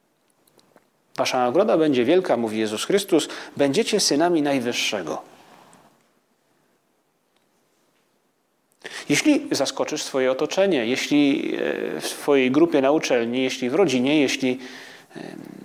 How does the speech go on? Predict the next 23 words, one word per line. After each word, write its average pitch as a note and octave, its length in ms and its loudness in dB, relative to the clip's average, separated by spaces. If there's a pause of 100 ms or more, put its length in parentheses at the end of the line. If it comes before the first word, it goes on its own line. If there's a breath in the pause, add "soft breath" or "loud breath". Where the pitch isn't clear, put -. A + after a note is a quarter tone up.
(440)
no, A3 100 -6
gdziekolwiek C#4 520 4
indziej, B2+ 680 2
w - 160 -10
internecie C4 560 4
nawet, B2+ 300 0
w - 60 -16
tym, F3+ 120 -4
co F3 120 -4
piszesz - 560 -2 (340 loud breath)
w - 100 -20
komentarzach, B2+ 800 0
tu D3+ 160 -2
i B2 100 0
ówdzie. G2 400 -6 (1400)
Jeśli G3+ 200 -2
tam G#3+ 280 0
będzie C#3+ 280 0
miłosierdzie, A#3+ 640 0 (720)
zamiast F#3+ 280 0
zemsty, B2 480 0
zamiast G#2+ 600 -2
siły, F#2 460 -2